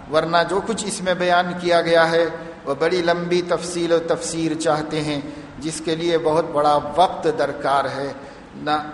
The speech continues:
ہمیں فرصت نہ آپ کو۔ البتہ یہ جو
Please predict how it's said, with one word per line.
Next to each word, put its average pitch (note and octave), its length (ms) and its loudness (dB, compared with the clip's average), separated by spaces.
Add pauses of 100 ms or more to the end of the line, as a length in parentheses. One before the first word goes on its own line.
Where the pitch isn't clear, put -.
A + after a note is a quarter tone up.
(120)
ہمیں D#3 300 0
فرصت C3+ 480 -4
نہ C3+ 100 -4 (100)
آپ C#3 260 -2
کو۔ C3+ 180 -2 (500)
البتہ C#3+ 580 0 (380)
یہ D3+ 120 -4
جو F#3 160 -6